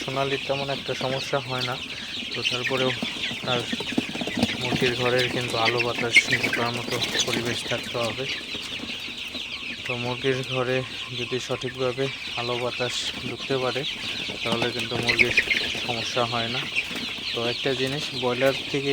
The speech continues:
কিন্তু সোনালির তাপমাত্রা কিন্তু সহ্য করার ক্ষমতা কিন্তু বেশি। তো সোনালি এমনিতেই শক্ত হয়ে থাকে ব্রয়লার মুরগির তুলনায়, আপনারা জানেন। তো তারপরেও পশু পাখিকে অবশ্যই আপনারা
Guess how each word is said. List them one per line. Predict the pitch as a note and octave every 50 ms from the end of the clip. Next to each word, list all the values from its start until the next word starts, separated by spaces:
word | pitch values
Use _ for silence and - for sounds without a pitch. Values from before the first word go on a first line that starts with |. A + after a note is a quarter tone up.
| C3+ C#3
কিন্তু | C#3 C#3 C3+ - C#3 C3 - -
সোনালির | C3 B2+ B2+ B2+ B2 A#2+ C3 B2+ - - - - - - - - - - - - - - - - - - - - - - - - - -
তাপমাত্রা | C3 B2 - - - C3 C3 B2 - - B2+ B2 A2+
কিন্তু | B2 A#2+ A#2+ - C3+ C3 B2+ - - - - - - - - - - - - - - - - - - - - - -
সহ্য | C3+ B2 - - C3 A#2+
করার | B2+ B2 B2 B2 A#2+ -
ক্ষমতা | B2+ A#2+ A#2+ A#2+ - B2 A#2+ A#2+
কিন্তু | A#2+ A#2 A2+ A#2+ A2+ A2
বেশি। | A2+ A2 - - B2+ B2+ - - - -
তো | A#2 A2+ G#2+ -
সোনালি | - A#2+ A#2 A#2+ A#2 A#2 B2 B2 A#2+ A2+ - B2+
এমনিতেই | B2+ A#2+ A#2+ A#2+ A#2 - B2 A#2 -
শক্ত | - A#2+ - - - C3 B2
হয়ে | B2+ B2 A#2 A2 A#2
থাকে | A#2 A2+ - A2+ G#2+
ব্রয়লার | A#2 A2+ A2 A2+ A2+ A2+ A#2
মুরগির | A2+ A2+ A2+ A#2 A2 G#2+ A2
তুলনায়, | A2+ A2 A2 G#2+ A2 G#2+ G#2+ G#2
আপনারা | - A2+ A2 A2 G#2+ A2
জানেন। | G#2+ G#2+ G#2 A2 - - - - - - - - - - - - - - - - - - - - - - - - - - -
তো | - B2+ B2 -
তারপরেও | C3 B2+ C3 - - C3+ C#3 C#3+ C#3+ C#3 - - - - -
পশু | C3 B2 - C3+ B2+ A#2+
পাখিকে | C3 B2+ - - C#3 C3 - - C3+ B2+ A#2+ A#2
অবশ্যই | A#2 A#2+ A#2 - - B2+ B2+ B2 A#2+
আপনারা | A#2 A#2+ B2 A#2+ A#2 B2+